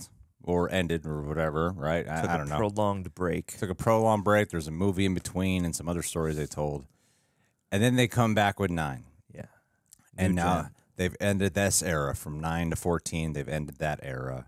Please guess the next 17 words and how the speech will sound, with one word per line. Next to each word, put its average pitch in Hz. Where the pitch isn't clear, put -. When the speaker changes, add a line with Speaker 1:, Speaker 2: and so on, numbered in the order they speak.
Speaker 1:
essentially, 76
the -
story 82
at 57
least, -
'cause 87
they're 87
gonna 78
start 80
over 76
with 71
fifteen. -
Speaker 2:
Yes. -
Speaker 1:
You 92
know, 76
so 80
I, 92